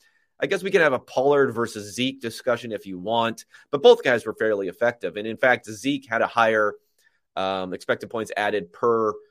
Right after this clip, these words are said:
design run, although he didn't have more yards per carry. Pollard, thirteen for one oh five,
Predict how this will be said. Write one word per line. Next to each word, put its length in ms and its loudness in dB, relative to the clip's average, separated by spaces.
design 420 -2
run, 520 0
although 160 0
he 60 -2
didn't 160 -2
have 100 -2
more 180 -2
yards 280 -2
per 120 -14
carry. 340 -2
Pollard, 520 -2
thirteen 400 -8
for 100 -12
one 200 -6
oh 100 -4
five, 460 0